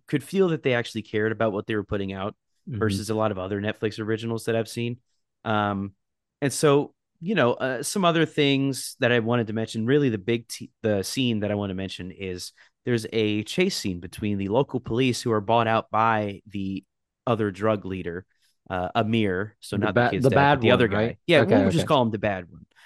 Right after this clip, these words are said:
Speaker 2: The bad
Speaker 1: Um,
Speaker 2: one. Okay, okay.
Speaker 1: yeah, it depends on who you ask. And so the police are all bought by him. So now the entire,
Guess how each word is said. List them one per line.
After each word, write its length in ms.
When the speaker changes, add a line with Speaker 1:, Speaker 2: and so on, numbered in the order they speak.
Speaker 2:
The 100
bad 220
Speaker 1:
Um, 200
Speaker 2:
one. 80
Okay, 260
okay. 240
Speaker 1:
yeah, 300
it 80
depends 280
on 80
who 60
you 220
ask. 200
And 120
so 320
the 80
police 300
are 80
all 100
bought 240
by 140
him. 200
So 340
now 260
the 160
entire, 1000